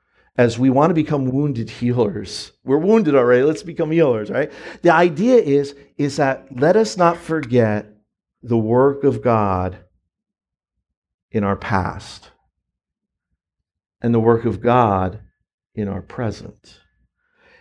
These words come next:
And he tells his brothers, "I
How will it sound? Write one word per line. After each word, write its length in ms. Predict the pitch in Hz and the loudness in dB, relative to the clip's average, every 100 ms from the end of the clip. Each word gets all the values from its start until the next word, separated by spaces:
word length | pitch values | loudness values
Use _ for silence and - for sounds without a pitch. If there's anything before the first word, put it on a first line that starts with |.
| _ | _
And 80 | 120 | -2
he 100 | 117 | -2
tells 540 | 117 139 160 214 208 | 0 2 4 2 -2
his 260 | 233 240 202 | -4 -6 -6
brothers, 880 | - 123 104 101 98 95 101 - - _ _ _ _ _ - | -4 0 0 0 -4 -4 -6 -10 -20 _ _ _ _ _ 0
"I 640 | 107 104 104 104 104 107 | 2 4 2 0 -2 -4